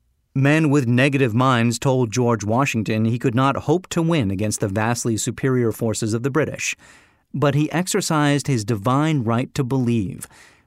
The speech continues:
Therefore, this book was published under the protection of the Stars and Stripes, while the name of Lord Cornwallis has been all but forgotten.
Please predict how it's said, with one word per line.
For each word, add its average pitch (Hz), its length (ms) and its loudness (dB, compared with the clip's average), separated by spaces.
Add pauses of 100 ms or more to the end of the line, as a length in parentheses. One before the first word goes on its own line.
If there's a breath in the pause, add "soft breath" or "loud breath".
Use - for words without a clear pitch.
(120)
Therefore, 131 560 2
this 135 260 0
book 139 260 -2
was 123 120 0
published 127 520 -2 (300 soft breath)
under 139 220 0
the 151 80 0
protection 156 540 -2
of 135 140 -4
the 151 80 0
Stars 135 440 0
and 143 140 0
Stripes, - 520 -4 (540 soft breath)
while 98 200 -4
the 107 80 0
name 113 320 2
of 104 120 0
Lord 110 340 0
Cornwallis 123 880 0
has 113 180 -2
been 107 180 -2
all 127 280 0
but 139 160 -2
forgotten. 127 600 -4